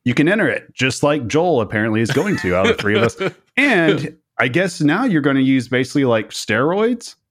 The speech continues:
Speaker 1: for
Speaker 2: No,
Speaker 1: this? You're
Speaker 2: I'm
Speaker 1: gonna
Speaker 2: not
Speaker 1: put
Speaker 2: gonna
Speaker 1: on
Speaker 2: put,
Speaker 1: the
Speaker 2: I'm not gonna put precision flippers on it,
Speaker 1: You
Speaker 2: but it would
Speaker 1: are,
Speaker 2: be
Speaker 1: aren't you?
Speaker 2: interesting. It would be interesting to hear. Uh, the, I've already been reading the Discord, and people are like, "Well, where do the out lanes need to be?" And Carl's like, "I don't care. You can close them all the way up." Like, he doesn't. It's like, "Oh, okay."
Speaker 1: The
Speaker 2: So I,
Speaker 1: rubber
Speaker 2: I'd be
Speaker 1: band that shit.
Speaker 2: I'll
Speaker 1: Yeah,
Speaker 2: be, yeah.
Speaker 1: might as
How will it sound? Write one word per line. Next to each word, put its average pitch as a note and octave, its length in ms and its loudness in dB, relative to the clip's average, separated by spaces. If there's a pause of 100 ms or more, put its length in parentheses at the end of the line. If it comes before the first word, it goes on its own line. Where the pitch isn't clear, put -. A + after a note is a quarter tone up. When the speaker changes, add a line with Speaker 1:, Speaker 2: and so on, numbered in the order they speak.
Speaker 1:
for G3+ 80 4
Speaker 2:
No, A3 120 4
Speaker 1:
this? G#3+ 160 4
You're C#3+ 120 4
Speaker 2:
I'm C#3+ 80 2
Speaker 1:
gonna - 0 -
Speaker 2:
not - 120 0
Speaker 1:
put - 80 2
Speaker 2:
gonna - 120 4
Speaker 1:
on F3 120 2
Speaker 2:
put, C#3+ 180 4
Speaker 1:
the C#3+ 60 -6
Speaker 2:
I'm C#3+ 80 -6
not D#3 180 -6
gonna F3 140 -2
put D#3 200 -8
precision D3 420 -8
flippers B2+ 380 -10
on A#2+ 120 -4
it, A2+ 40 0
Speaker 1:
You A2 60 2
Speaker 2:
but G#2 80 2
it G2+ 60 4
would A2 120 2
Speaker 1:
are, F#2+ 40 2
Speaker 2:
be F#2 60 2
Speaker 1:
aren't G#2 220 -2
you? - 60 0
Speaker 2:
interesting. G#3+ 360 -4
It D3 60 -4
would D3 100 -4
be D#3 120 -2
interesting F3+ 380 -8
to E3 60 -2
hear. F3+ 360 -2
Uh, C3+ 60 -4
the, C3+ 360 -8
I've B2+ 120 -2
already C#3+ 160 -2
been D#3+ 140 -4
reading D#3+ 220 -2
the C#3+ 60 -8
Discord, D3+ 440 -4
and B2 100 -8
people C#3 220 -6
are B2 120 0
like, G#2+ 180 -2
"Well, A#2 120 -6
where B2+ 120 -4
do D3 80 -4
the A#2+ 140 -2
out A#2+ 160 -2
lanes C#3 260 -8
need C3 100 -8
to B2 60 -10
be?" A#2+ 440 -8
And G#2 100 -10
Carl's A#2+ 240 -6
like, F2+ 100 -12
"I E2+ 80 -6
don't A2 140 -8
care. A#2 200 -4
You F#2+ 140 -10
can A#2 120 -12
close A2 240 -8
them G#2 100 -10
all G2 100 -10
the F#2+ 60 -14
way F#2+ 160 -6
up." G2+ 200 -4 (180)
Like, G2+ 240 -12 (340)
he E3 80 -2
doesn't. C3+ 400 -4 (160)
It's - 140 -16
like, F2+ 140 -12
"Oh, C#3 320 -4
okay." G#2+ 200 -6
Speaker 1:
The G2+ 100 -4
Speaker 2:
So F#2 120 -2
I, A2+ 80 0
Speaker 1:
rubber A#2 160 2
Speaker 2:
I'd G2 100 -2
be G2+ 140 -2
Speaker 1:
band C#3 220 0
that F2+ 160 -2
shit. F2+ 420 -2
Speaker 2:
I'll A2 200 4
Speaker 1:
Yeah, E3 100 0
Speaker 2:
be, C#3+ 80 -4
yeah. D#3 200 2
Speaker 1:
might F#2 80 0
as G2 60 2